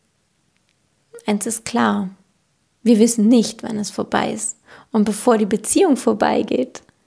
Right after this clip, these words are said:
kann sie noch die Chance bekommen, zu einer echten, wundervollen Beziehung zu werden, bevor das Leben vorbeigeht. Denn das ist klar,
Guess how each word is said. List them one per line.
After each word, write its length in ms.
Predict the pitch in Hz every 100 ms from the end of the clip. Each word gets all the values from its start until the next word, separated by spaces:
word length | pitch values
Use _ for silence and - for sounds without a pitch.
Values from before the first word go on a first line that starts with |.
| _ _ _ _ _ _ _ _ _ _ -
kann 260 | - 262 240
sie 160 | 311
noch 260 | 269 226 -
die 120 | 214
Chance 400 | - 233 240 -
bekommen, 580 | 214 - 208 202 214 - _ _ - - _
zu 140 | - 240
einer 280 | 202 196 -
echten, 680 | 220 214 - - _ 233 220 _ _ -
wundervollen 600 | 220 214 208 - 214 202
Beziehung 500 | 208 - 226 208 190
zu 240 | - 214
werden, 500 | 190 220 220 202 208 _ _ - _ _ _ _ _ _ _ _ _
bevor 300 | - - 233
das 220 | 190 190 214
Leben 320 | 208 208 175
vorbeigeht. 760 | 220 214 214 214 - 233 - _ _ _ _ _ _ _ _ -
Denn 160 | - 190
das 260 | 247 -
ist 160 | - -
klar, 380 | - 214 208